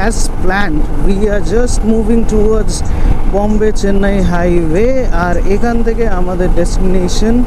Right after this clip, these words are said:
কিন্তু দেখাচ্ছে as per Google one sixty-six kilometers and যেতে টাইম লাগবে three hours twenty minutes। তো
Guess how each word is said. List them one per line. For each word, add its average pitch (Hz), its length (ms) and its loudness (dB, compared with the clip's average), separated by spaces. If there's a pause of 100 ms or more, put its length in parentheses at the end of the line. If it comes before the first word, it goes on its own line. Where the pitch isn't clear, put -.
(460)
কিন্তু 190 300 0 (120)
দেখাচ্ছে 190 360 0 (180)
as 311 80 -2 (120)
per 277 120 0 (100)
Google 208 300 0 (140)
one 240 180 0
sixty-six 233 560 0 (180)
kilometers 208 540 0 (260)
and 160 200 0 (1500)
যেতে 190 260 0 (100)
টাইম 180 160 0 (100)
লাগবে 170 260 0 (220)
three 240 240 0 (120)
hours 262 260 -2 (200)
twenty 156 400 0 (100)
minutes। 196 440 0 (760)
তো 160 80 2